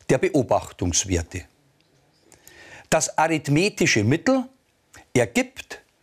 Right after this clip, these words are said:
neunhunderteinundachtzig Komma zweiundachtzig Euro. Die durchschnittlichen Ausgaben eines Studierenden in unserer heutigen Zeit betragen, wenn man unserer Befragung Glauben schenken kann,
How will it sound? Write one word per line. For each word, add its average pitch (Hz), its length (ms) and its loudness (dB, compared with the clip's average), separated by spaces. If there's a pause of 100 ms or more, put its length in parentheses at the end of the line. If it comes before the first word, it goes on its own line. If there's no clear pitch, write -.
(380)
neunhunderteinundachtzig 165 1800 0
Komma 104 280 0
zweiundachtzig 104 840 -2
Euro. 85 340 -2 (1500)
Die 208 160 -2
durchschnittlichen 220 800 0
Ausgaben 104 720 0 (260)
eines 156 260 0
Studierenden 208 880 0
in 160 180 -2
unserer 135 400 2
heutigen 123 520 -2
Zeit 113 480 0
betragen, 113 760 0 (320)
wenn 160 180 0
man 175 140 0
unserer 160 380 0
Befragung 120 640 0
Glauben 120 400 0
schenken 165 460 -2
kann, 202 340 -2